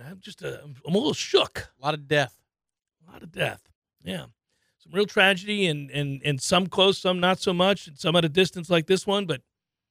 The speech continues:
Speaker 1: we gotta slow our roll, everybody. Let's, let's, every-, everybody all right? Let's check on each other. Everybody okay? Feeling okay, Tom? You all right?
Speaker 2: Yeah.
Speaker 1: Everybody all right?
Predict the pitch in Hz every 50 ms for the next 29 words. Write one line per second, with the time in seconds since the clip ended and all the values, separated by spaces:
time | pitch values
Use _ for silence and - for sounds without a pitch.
0 | _ _ _ _ _ _ _ _ _ _ _ _ - - 220 185 147 131 - -
1 | - 190 220 247 247 233 214 220 247 254 185 139 117 113 113 113 110 107 98 156
2 | 170 - - 208 170 - 185 190 190 180 170 190 196 214 214 240 240 240 240 247
3 | 247 254 269 294 285 _ _ - - _ - 226 220 - 247 240 247 220 - 240
4 | 240 254 254 277 - _ _ _ - 190 202 220 220 - 247 247 262 294 294 277
5 | _ _ _ _ _ _ _ _ _ _ _ _ _ _ _ - 208 233 254 247
6 | - 269 262 277 - - 269 277 285 302 294 240 247 269 269 277 302 320 277 240
7 | - 214 220 247 254 262 262 269 285 320 349